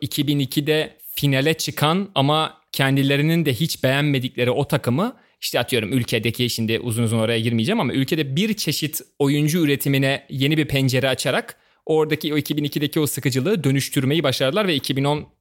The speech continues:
onun ciddi nişanesiydi. Doğru söylüyorsun, evet, hakkını teslim edelim deyip, e, Ozi, finalde sana döneyim.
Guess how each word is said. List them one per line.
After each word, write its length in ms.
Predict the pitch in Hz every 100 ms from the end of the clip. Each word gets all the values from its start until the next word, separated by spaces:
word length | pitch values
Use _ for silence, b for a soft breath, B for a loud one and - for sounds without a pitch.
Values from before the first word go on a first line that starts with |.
| -
onun 220 | 123 123
ciddi 360 | 120 - 160 165
nişanesiydi. 720 | 127 131 123 120 117 160 220 _ -
Doğru 200 | 139 135
söylüyorsun, 320 | 120 104 120
evet, 160 | 110 113
hakkını 300 | 110 120 135
teslim 280 | 123 - 120
edelim 320 | 110 107 98 _ _ -
deyip, 240 | 120 175 - _
e, 40 | -
Ozi, 420 | 131 120 151 170 _ _
finalde 400 | - 135 117 151
sana 240 | 147 151
döneyim. 340 | 147 131 170